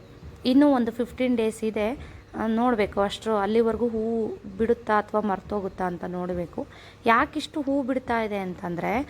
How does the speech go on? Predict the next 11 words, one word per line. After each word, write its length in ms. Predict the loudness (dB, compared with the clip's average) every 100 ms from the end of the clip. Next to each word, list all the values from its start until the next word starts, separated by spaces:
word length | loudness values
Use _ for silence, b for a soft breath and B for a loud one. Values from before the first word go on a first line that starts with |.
| B B -4
ಮ್, 680 | 0 2 2 0 0 -2 -6 -10 -12 -4
ಇದೇನಿದು 720 | 4 6 6 6 6 4 2 2 -2 -4 -6 -2
ಟ್ಯಾಂಕ್ 420 | 0 2 0 0
ಅಲ್ಲ, 320 | 0 2 0
ಸಿಂಟೆಕ್ಸ್ 720 | -2 2 2 2 -2 0 -4 0
ಟ್ಯಾಂಕ್ 360 | 0 0 0
ಇರುತ್ತೆ 320 | -2 -2 -4
ನೋಡಿ, 320 | -4 -4 -6 -8 B B B
ಅದ್ರ 220 | 2 4 4
ನೀರು 360 | 6 6 4 0
ಫಸ್ಟೆಲ್ಲ 580 | 0 0 0 -2 0